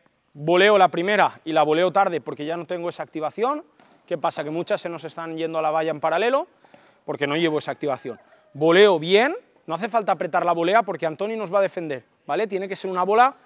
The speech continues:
relativamente cómoda para que Antoni pueda levantarnos esa bola, ¿vale? Voleo muy activo de revés y ya me meto aquí para buscar el chancletazo, que tampoco tiene que ser a dos mil por hora, ¿vale?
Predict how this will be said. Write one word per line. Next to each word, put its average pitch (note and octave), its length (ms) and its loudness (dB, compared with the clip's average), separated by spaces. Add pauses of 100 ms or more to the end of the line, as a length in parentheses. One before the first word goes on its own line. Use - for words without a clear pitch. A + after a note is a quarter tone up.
(220)
relativamente G#3 800 -4
cómoda A#3+ 320 0
para G#3 220 -2
que F#3 80 -8
Antoni G3+ 320 -6
pueda A3+ 320 0
levantarnos G3 840 2
esa D#3+ 160 -6
bola, C3 260 -4 (520)
¿vale? A#3+ 320 4 (340)
Voleo F#3+ 540 8
muy F3+ 280 2
activo G#3+ 460 2
de E3 140 2
revés F3 580 0
y E3 140 -12
ya A3+ 160 0
me G3 120 -6
meto B3 360 -4
aquí G#3+ 340 -6 (380)
para E3+ 180 4
buscar F3 380 0
el C4 120 2
chancletazo, G#3 640 -4
que G3+ 140 -4
tampoco G3+ 460 -2
tiene B3 240 -6
que A3+ 100 -6
ser A#3+ 160 -4
a A#3 60 0
dos G#3 160 -8
mil A3 180 -6
por F#3 180 -4
hora, B2+ 220 -6 (540)
¿vale? A3+ 320 0